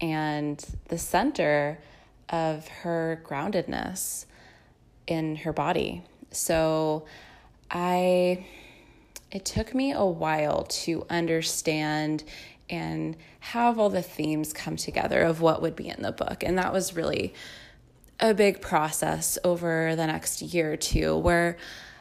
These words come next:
I started to piece together my writings, made kind of a visual map of the different chapters, and then added in from there.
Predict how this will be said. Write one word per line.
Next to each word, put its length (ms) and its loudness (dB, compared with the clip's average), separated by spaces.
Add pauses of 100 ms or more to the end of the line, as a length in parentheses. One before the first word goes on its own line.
(160)
I 120 0
started 460 4
to 380 4
piece 360 -4
together 520 4
my 160 2
writings, 1000 2
made 420 2
kind 300 0
of 80 2
a 120 6
visual 560 0
map 480 -2
of 360 -2 (440)
the 280 0
different 320 -2
chapters, 920 0 (380)
and 160 2
then 220 0 (100)
added 360 6
in 260 0
from 280 -4
there. 400 -2